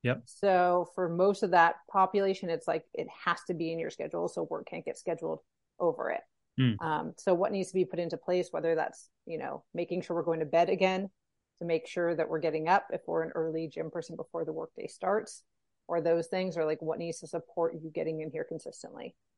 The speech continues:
Speaker 1: Solid.
Speaker 2: Um,
Speaker 1: Any different
Speaker 2: whereas
Speaker 1: for a female?
Speaker 2: For a female, I'd say it's really s-, pretty similar again.
Speaker 1: Yep.
Speaker 2: But I, it's, like, more, I hate to say, like, it typically is a harder time making sure that they're nourishing themselves.
Speaker 1: Hmm.
Speaker 2: Like, that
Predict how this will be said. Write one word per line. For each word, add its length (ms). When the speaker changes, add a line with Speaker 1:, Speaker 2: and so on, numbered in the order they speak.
Speaker 1:
Solid. 420
Speaker 2:
Um, 320
Speaker 1:
Any 120
different 280
Speaker 2:
whereas 160
Speaker 1:
for 120
a 60
female? 400
Speaker 2:
For 100
a 40
female, 260
I'd 220
say 100
it's 160
really 200
s-, 180
pretty 280
similar 400
again. 320
Speaker 1:
Yep. 160
Speaker 2:
But 200
I, 100
it's, 140
like, 180
more, 340
I 60
hate 180
to 60
say, 180
like, 200
it 140
typically 420
is 140
a 80
harder 240
time 180
making 240
sure 160
that 80
they're 160
nourishing 400
themselves. 560
Speaker 1:
Hmm. 220
Speaker 2:
Like, 200
that 260